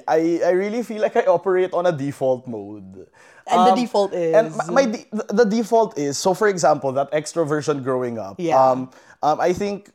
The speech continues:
Speaker 1: our listeners also have to understand that my parents were always available and always present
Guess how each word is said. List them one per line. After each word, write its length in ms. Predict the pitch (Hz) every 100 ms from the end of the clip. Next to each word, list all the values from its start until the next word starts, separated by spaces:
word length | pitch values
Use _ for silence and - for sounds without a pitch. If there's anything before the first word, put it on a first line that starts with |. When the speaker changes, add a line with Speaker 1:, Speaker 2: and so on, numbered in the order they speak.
| -
Speaker 1:
our 380 | 156 156 151 147
listeners 520 | 143 143 151 143 135
also 320 | 131 131 156
have 220 | 135 131 113
to 80 |
understand 680 | 131 131 131 131 - 98 95 110
that 140 | 117
my 100 | 147
parents 680 | 147 160 170 180 190 - -
were 280 | 147 147 135
always 520 | 175 202 214 208 160 -
available 640 | 160 151 147 135 123 120
and 140 | 123 123
always 420 | 139 143 151 151
present 560 | - 139 135 123 127 123